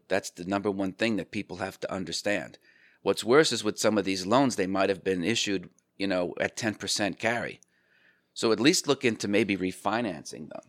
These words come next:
right? I mean, so you, you have to think in, <laughs> again, cash has time value. I think maybe it goes without saying. So I know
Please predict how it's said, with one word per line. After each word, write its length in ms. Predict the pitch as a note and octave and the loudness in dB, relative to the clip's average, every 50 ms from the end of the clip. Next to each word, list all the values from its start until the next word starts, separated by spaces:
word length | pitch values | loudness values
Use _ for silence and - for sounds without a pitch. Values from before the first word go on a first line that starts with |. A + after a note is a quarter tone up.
| _ _ | _ _
right? 240 | - E2+ G2+ A2 G#2+ | -2 0 0 2 0
I 60 | A2 | 0
mean, 160 | G#2+ G#2+ G#2 | -2 -2 -2
so 240 | - - G#2 F#2+ F2+ - | -2 -2 -2 -2 -4 -6
you, 140 | G2+ G#2+ G#2 | -6 -6 -4
you 260 | F2+ E2 F2+ F#2+ G#2 | -4 -4 -4 -4 -2
have 180 | A2 C3+ - - | -2 -2 -2 -4
to 60 | G2+ | -8
think 360 | - - A#2+ A2 G2 - - _ C2 | -8 -4 -4 -4 -4 -6 -10 _ -14
in, 160 | C#2 F#2 G2 - - - - - - _ _ | -12 -10 -10 -10 -12 -16 -20 -20 -20 _ _
<laughs> 340 | - - - - _ - - | -20 -20 -20 -20 _ -18 -16
again, 300 | - - - A2 G#2 G2 | -12 -8 -6 -4 -4 -6
cash 340 | - - - - - - | -6 -4 -4 -2 0 2
has 180 | - G#2 - - | 2 0 0 -2
time 200 | - - - - | -4 -6 -8 -8
value. 440 | - - A#2 A#2 - - F#2+ F2+ F2+ - - - - - - _ - | -4 -2 -2 -2 -2 0 -2 -2 -2 -4 -8 -18 -20 -20 -18 _ -8
I 60 | - | -8
think 300 | - - A#2+ C3 C3 - _ _ - | -6 -4 -4 -4 -4 -6 _ _ -10
maybe 320 | - F#2+ G#2+ A2+ G#2+ G#2 F#2 | -6 -4 -2 0 0 0 -2
it 80 | F#2 | 0
goes 260 | - A2 A2 A2+ G#2 | 2 2 2 2 2
without 300 | G#2 G2 G2 E2+ D#2+ - | 0 0 0 0 -2 -2
saying. 380 | - - A#2 A#2 F2+ C2 - - _ _ _ _ _ _ - | -2 -2 0 -2 -2 -4 -8 -16 _ _ _ _ _ _ -16
So 420 | - - A2 A2 G#2+ G#2 G#2 - _ _ _ - _ _ _ _ _ _ - | -4 0 2 4 4 4 2 0 _ _ _ -20 _ _ _ _ _ _ -4
I 80 | G2 | -2
know 440 | A2 A2 A2+ A#2+ B2 C3 C#3+ D3+ | 0 4 4 4 6 4 2 0